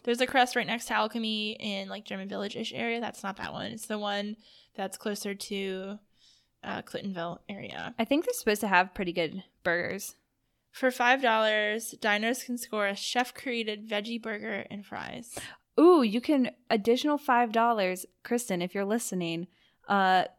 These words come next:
Speaker 2: patrons can wash it down with a Crest Pantry Pickleback Jameson shot.
Speaker 1: Does she like pickleback shots?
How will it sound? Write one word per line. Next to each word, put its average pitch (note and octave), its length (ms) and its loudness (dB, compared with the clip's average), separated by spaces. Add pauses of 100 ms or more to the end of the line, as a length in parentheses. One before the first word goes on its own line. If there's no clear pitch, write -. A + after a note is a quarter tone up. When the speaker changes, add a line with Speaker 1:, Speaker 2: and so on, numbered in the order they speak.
(220)
Speaker 2:
patrons C4 420 2
can G#3+ 200 2
wash F3+ 260 4
it A3+ 80 -4
down G#3 260 2
with G#3 140 0
a F3+ 60 0
Crest - 600 -2
Pantry G#3 480 0
Pickleback G#3+ 640 2
Jameson F#3+ 500 0
shot. - 440 0 (140)
Speaker 1:
Does A3+ 140 -6
she A3+ 120 -2
like A3 200 -2
pickleback A#3 380 -2
shots? C#4 380 -6